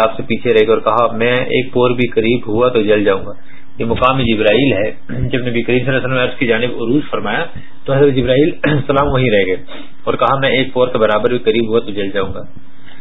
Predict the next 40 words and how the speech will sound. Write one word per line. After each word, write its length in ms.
قاضی 360
ایاز 220
نے 120
حضرت 240
ابن 160
عباس 340
سے 60
روایت 300
کی، 100
جبرائیل 340
نے 80
مجھے 240
رف 240
رف 160
پر 140
بٹھایا 360
اور 140
مجھ 180
سے 160
جدا 280
ہو 180
گئے۔ 100
ملا 260
علی 120
قاری 240
لکھتے 200
ہیں، 80
حضرت 240
حسن 340
بصری 220
کہتے 220
ہیں، 100
نبی 200
کریم 220
صلی 100
اللہ 100
علیہ 100
وسلم 80
نے 80
فرمایا، 300